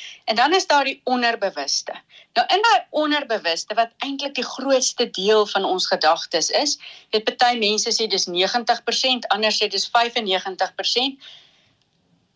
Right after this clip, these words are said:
Wat daar gestoor word, is iets soos ons selfbeeld, al ons emosies.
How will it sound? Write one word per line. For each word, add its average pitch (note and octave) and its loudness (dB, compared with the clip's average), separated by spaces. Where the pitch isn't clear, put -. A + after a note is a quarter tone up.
Wat B3+ 0
daar A#3+ 4
gestoor C4+ -2
word, - -12
is - -4
iets C4 -4
soos A3 2
ons - -4
selfbeeld, G#3+ 2
al A3+ 2
ons A#3+ 0
emosies. G#3+ -2